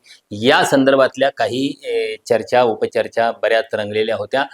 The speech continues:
अखेर शपथविधी समारंभानंतर या सगळ्या चर्चे-, चर्चांच्यावर पडदा पडलेला आहे आणि आता मंत्रिमंडळात सहभागी कोण होणार, अ, कोणत्या पक्षाचे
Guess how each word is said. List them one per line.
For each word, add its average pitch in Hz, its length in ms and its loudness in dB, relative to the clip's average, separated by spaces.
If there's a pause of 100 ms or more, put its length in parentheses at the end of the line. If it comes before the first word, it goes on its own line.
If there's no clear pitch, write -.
(240)
अखेर 160 340 0
शपथविधी 156 600 -2
समारंभानंतर 123 880 -4 (120)
या 135 140 2
सगळ्या 151 500 -2
चर्चे-, 110 420 -10
चर्चांच्यावर 113 540 -4
पडदा 143 360 0
पडलेला 127 400 -4
आहे 165 80 -4 (300)
आणि 139 180 -4
आता 160 360 2 (320)
मंत्रिमंडळात 170 680 0
सहभागी 131 1160 -6
कोण 139 340 -2
होणार, 127 380 -2 (400)
अ, 113 280 -2
कोणत्या 143 400 0
पक्षाचे 127 500 -8